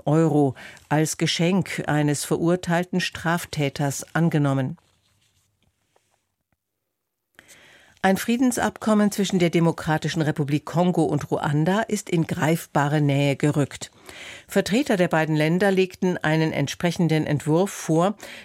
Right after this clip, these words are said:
der Ende des Monats in Washington unterzeichnet werden soll. Wie aus einer gemeinsamen Erklärung hervorgeht, enthält der Text Bestimmungen über die Achtung der territorialen Integrität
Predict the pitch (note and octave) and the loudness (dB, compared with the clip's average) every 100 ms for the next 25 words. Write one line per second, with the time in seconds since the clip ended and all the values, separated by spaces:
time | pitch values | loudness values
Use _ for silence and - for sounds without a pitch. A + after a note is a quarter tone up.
0 | - - G3+ B3 A#3+ A3+ A3 A3 G#3+ G#3 | 0 2 2 2 0 0 2 4 4 2
1 | G3+ F3 D#3 D#3+ D#3+ E3+ D3 D#3+ D3 D3+ | 0 0 2 0 2 -2 0 -2 -2 0
2 | F3+ - D#3+ D#3 C#3+ D3 C#3 C#3+ C#3 C3+ | -4 -2 -2 -2 -2 -2 -2 0 0 -2
3 | B2+ _ _ _ _ - - _ D3+ F3+ | -2 _ _ _ _ -20 -20 _ 2 2
4 | - D3 D3+ - D#3 D3+ D#3 D3+ F3+ G3+ | 4 2 0 0 0 0 0 2 2 2
5 | F3 D#3+ - - E3 E3+ E3 D3 - G3 | 2 2 -2 0 0 2 0 0 0 -2
6 | F3+ G3 G3+ - - - - F3+ F#3 G3+ | 2 0 -2 -14 -20 -8 -2 0 2 0
7 | A#3+ - E3 - G#3 - - F3+ D#3+ G3+ | 0 -2 -2 -2 -4 -6 -4 -4 0 2
8 | A3 G#3 F#3+ F3 E3+ E3+ E3 E3+ - D#3 | 4 4 2 2 0 2 0 0 -2 -4
9 | E3 - - E3+ E3 D3+ D3 - D#3+ D3+ | -6 -6 -2 2 2 0 -2 -2 -2 0
10 | D#3 D3+ D3+ D3 D3 D3+ - D#3 - D3+ | 0 0 2 2 2 0 0 -2 0 -2
11 | C#3+ C3+ - D#3 A3+ - | -2 -4 -2 -2 -2 -4